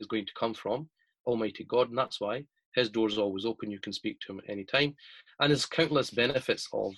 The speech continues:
of, of isolation, what's called khalwa. It's a book that's come out recently as well, um, which I'd love to, um, keep talking about, but I want to bring in our guests. I know there's a lot of questions.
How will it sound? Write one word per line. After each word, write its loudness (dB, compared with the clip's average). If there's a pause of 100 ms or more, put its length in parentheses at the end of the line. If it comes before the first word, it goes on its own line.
(180)
of, -12 (180)
of -8
isolation, 0
what's -12
called -10
khalwa. 2 (240)
It's -18
a -8 (120)
book -8
that's -12
come -6
out -4
recently -8
as -10
well, 0 (500)
um, -6
which -4
I'd -8
love 0 (160)
to, 0 (220)
um, -8 (100)
keep -12
talking -2
about, 0
but -6
I -2
want 0
to -10
bring -4
in -6 (420)
our -10
guests. 2
I 0
know 0
there's -4
a -4
lot 4
of -8
questions. -2